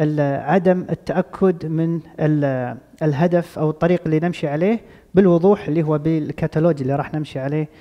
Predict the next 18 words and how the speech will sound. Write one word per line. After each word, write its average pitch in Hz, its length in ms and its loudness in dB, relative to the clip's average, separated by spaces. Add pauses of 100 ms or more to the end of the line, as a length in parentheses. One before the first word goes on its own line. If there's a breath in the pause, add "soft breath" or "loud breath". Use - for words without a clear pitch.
(300 loud breath)
بال-، 143 680 -2
بالقراءة، 147 580 0
بالعلم، 143 500 -2 (440 soft breath)
بحضور 151 540 2
الدورات، 151 580 0 (200)
نقدر 160 380 0
نتضح 156 600 -4
من 156 100 0
الطريق 160 400 0
أمامنا 170 380 0
ونعرف 151 420 -2
ال-، 139 180 -2
الطريق 160 540 -4
اللي، 147 180 0
ال-، 139 840 -8
اللي 143 160 -4
نمشي 131 320 -8
عليه. 143 200 -20